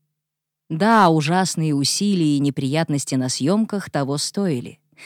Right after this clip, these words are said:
«Сады Аллаха» вышли настоящим шедевром, и Дэвид надеялся, что эта картина, наконец-то, принесёт ему заветную премию «Оскар». Дэвид тщательно изучал каждую сцену.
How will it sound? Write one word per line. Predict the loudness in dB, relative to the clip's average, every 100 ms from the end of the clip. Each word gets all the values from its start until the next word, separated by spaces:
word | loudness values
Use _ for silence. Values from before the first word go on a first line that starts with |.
| -20 -10
«Сады | 2 4 6 4
Аллаха» | 4 4 2 2 0 0
вышли | 2 0 0 2
настоящим | 2 2 0 2 2 0 0 -2
шедевром, | -2 -2 0 0 -2 -6 -10 -16 -20 _ _
и | 0
Дэвид | 4 4 4 2
надеялся, | 0 0 0 0 -2 -4 -4
что | -4 -2 -2
эта | -4 -4
картина, | -4 -6 -2 0 0
наконец-то, | 0 -2 -2 -2 -2 -4 -8 -8 -12 -20 _
принесёт | 2 4 4 2 0 2
ему | 4 4
заветную | 4 2 0 -2 -2 -2
премию | -2 -2 -2 0 -2 -4
«Оскар». | -8 -6 -8 -12 -20 _ _ _ _ _ _ _ _ _ _
Дэвид | 4 6 6 2
тщательно | 4 4 4 2 4 4
изучал | 2 0 2 2
каждую | 2 0 0 0 -2
сцену. | -4 -6 -6 -8 -10